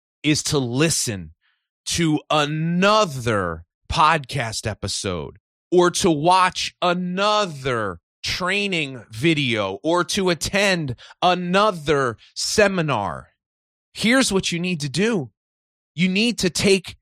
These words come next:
action. Put into play what it is that you've learned. Open up that notebook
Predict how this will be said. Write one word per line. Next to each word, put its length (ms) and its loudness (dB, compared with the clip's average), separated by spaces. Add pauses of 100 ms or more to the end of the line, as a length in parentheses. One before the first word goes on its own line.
(140)
action. 760 0 (380)
Put 340 6
into 360 -2
play 460 2
what 260 2
it 100 0
is 200 -2
that 200 2
you've 140 -4
learned. 400 2
Open 300 2
up 160 -2
that 240 4
notebook 520 2